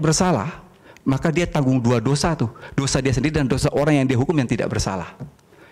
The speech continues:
Jadi jangan kita bercerita daki-daki soal ini ada kejahatan begini, begini, begini. Bagaimana per-, persoalan pembuktian? Saya kira yang terhormat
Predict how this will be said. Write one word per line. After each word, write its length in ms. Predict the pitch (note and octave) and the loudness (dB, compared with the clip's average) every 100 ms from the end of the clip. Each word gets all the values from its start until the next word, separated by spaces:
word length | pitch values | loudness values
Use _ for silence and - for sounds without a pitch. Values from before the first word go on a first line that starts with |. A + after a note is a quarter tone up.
| - | -8
Jadi 240 | C#3+ E3+ | -4 0
jangan 240 | D#3 E3 D3 | 0 0 0
kita 160 | D#3+ | -2
bercerita 400 | C#3 C#3 B2+ C3+ | -2 -2 -2 -2
daki-daki 560 | A#2+ A#2 C3+ G#2+ - E3 | -2 -2 -4 -4 -6 -4
soal 480 | - - D#3+ D#3+ D#3 | -2 -4 -2 0 0
ini 160 | D3+ | 0
ada 160 | D#3 C#3+ | 0 0
kejahatan 400 | C#3+ C3 B2 C3+ | -2 -2 -2 -2
begini, 240 | A#2 D3+ | -2 0
begini, 240 | C#3 A2+ A#2 | 0 0 0
begini. 320 | A#2 E3+ F#3+ | 0 2 2
Bagaimana 240 | E3 G#3+ | 0 -2
per-, 400 | G#3+ - D#3 - | -4 -4 -6 -4
persoalan 480 | - D#3+ D#3+ D#3 D3+ | -6 -2 0 0 0
pembuktian? 320 | C3+ C3 F3+ E3 - - | 0 0 -4 -4 -10 -12
Saya 320 | - F3 D#3+ D#3 | -4 0 0 0
kira 480 | C3 B2 D#3 D#3 - - _ _ _ _ _ _ _ | 0 0 0 -2 -8 -18 _ _ _ _ _ _ _
yang 400 | B2 A#2 A2+ A#2+ - - - | -2 0 0 -2 -6 -10 -6
terhormat 480 | A2+ G#2+ A2 C#3 | -2 0 0 -2